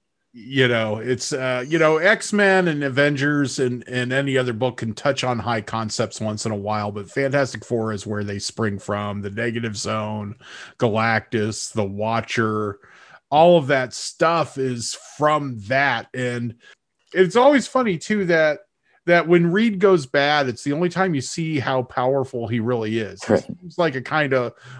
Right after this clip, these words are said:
Speaker 1: low-level, power-wise figure, but then anytime Reed goes bad, all of a sudden he's, he's able to stretch in all these different directions and hit you with incredible force, and he's impossible to get rid of. It's like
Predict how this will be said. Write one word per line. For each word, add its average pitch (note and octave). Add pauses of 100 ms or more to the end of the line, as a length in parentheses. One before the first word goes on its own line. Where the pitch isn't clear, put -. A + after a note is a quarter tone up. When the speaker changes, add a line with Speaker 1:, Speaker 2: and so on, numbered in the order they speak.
Speaker 1:
low-level, C#3+
power-wise B2+
figure, C3
but A2+
then D3
anytime E3
Reed D3+
goes C3+
bad, D3+
all B2+
of C3
a B2+
sudden B2
he's, B2+ (320)
he's F3
able F3
to C#3
stretch F#3
in D#3
all D3+
these C3+
different D#3 (380)
directions D#3
and C3
hit F#3
you F3+
with D3
incredible C#3
force, G3
and D3+
he's C3
impossible D#3
to C3+
get B2
rid F3+
of. C3+ (360)
It's D#3+
like E3